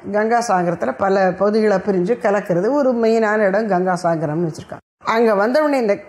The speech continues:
கங்கை சொல்லித்தான், "அப்பா கடலே, நான் உனக்குள்ள வந்து என்னுடைய புனித நீரையெல்லாம் கொட்டி வைக்கிறேன்.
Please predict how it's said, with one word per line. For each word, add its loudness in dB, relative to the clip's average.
கங்கை 0
சொல்லித்தான், -2
"அப்பா 0
கடலே, 0
நான் -4
உனக்குள்ள 0
வந்து 0
என்னுடைய 0
புனித 0
நீரையெல்லாம் 2
கொட்டி -2
வைக்கிறேன். -4